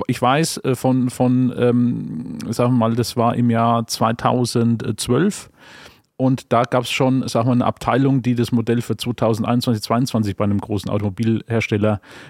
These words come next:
äh, entwickelt und macht. Äh, das heißt, der heutige Stand ist schon in der Entwicklung komplett Vergangenheit und, und deswegen, ähm,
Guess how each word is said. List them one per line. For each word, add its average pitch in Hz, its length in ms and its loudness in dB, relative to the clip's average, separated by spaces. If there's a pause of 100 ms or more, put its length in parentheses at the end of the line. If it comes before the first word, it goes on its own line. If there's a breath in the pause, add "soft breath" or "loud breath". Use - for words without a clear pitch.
äh, 107 200 2
entwickelt 117 440 -2
und 113 100 0
macht. - 440 -4 (440 loud breath)
Äh, 107 180 0
das 101 180 -2
heißt, 113 460 0 (120)
der 117 280 -2
heutige 175 380 0
Stand 147 600 0 (680 soft breath)
ist 127 200 -4
schon 135 400 0 (320)
in 151 140 2
der 143 80 4
Entwicklung 139 720 2
komplett 131 400 2
Vergangenheit 123 760 -2
und, 104 380 2
und 107 260 0
deswegen, 123 520 2 (420 loud breath)
ähm, 104 480 2